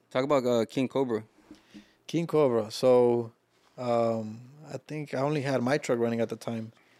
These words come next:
Speaker 2: Freddie bought, man, <laughs> his idea was so weird. He bought this truck at an auction, the King Cobra when it was stock.
Speaker 1: Mm-hmm.
Speaker 2: He, like, he called me. He like, "Hey, I wanna get a C ten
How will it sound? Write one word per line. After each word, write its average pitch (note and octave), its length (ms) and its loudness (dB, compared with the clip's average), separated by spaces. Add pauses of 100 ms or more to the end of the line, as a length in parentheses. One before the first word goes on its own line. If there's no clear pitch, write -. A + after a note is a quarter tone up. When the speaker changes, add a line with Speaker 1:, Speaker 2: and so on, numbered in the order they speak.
(360)
Speaker 2:
Freddie D3+ 400 0
bought, D3+ 420 -2
man, B2+ 320 -6 (420)
<laughs> - 440 -18
his C#3 180 0
idea B2+ 320 4
was A#2 140 2
so B2+ 140 2
weird. B2 120 2
He C#3+ 80 2
bought D#3 220 2
this C#3+ 120 -8
truck D3+ 200 -2
at A#2+ 100 0
an A#2 120 -2
auction, A#2+ 280 -8 (120)
the - 80 -14
King C3 160 -8
Cobra B2 180 4
when A#2 80 2
it A#2 40 0
was A2 100 -6
stock. A2+ 200 -8 (300)
Speaker 1:
Mm-hmm. G#2 160 -12 (160)
Speaker 2:
He, - 140 -12
like, A2 140 -6
he A#2 120 -4
called A2+ 220 -6
me. A2 80 -8
He A2 60 -6
like, G#2 120 -8
"Hey, B2+ 260 -4 (440)
I - 80 -6
wanna E3 180 -2
get D#3+ 220 -2
a C3 180 0
C F#3 240 -2
ten F3+ 500 -4